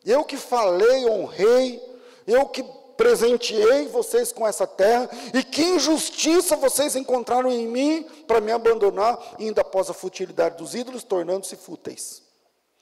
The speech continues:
Tornando-se inúteis. Deus está dizendo aqui nesse texto que quem anda atrás de vaidade termina como uma pessoa vã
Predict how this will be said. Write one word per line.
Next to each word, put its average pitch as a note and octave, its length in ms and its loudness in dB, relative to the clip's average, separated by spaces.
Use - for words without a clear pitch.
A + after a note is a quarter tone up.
Tornando-se F3+ 580 -2
inúteis. E3 680 -8
Deus A3 340 2
está A#3 180 -2
dizendo G#3 400 0
aqui G3 200 -2
nesse G#3 340 0
texto E3 420 -2
que - 360 -14
quem A3+ 280 -4
anda C#4 320 0
atrás G3+ 360 -2
de F#3+ 80 -8
vaidade F3 600 -4
termina F#3+ 500 -2
como F3+ 240 -6
uma F3 160 -8
pessoa D#3+ 420 -12
vã A2 400 -10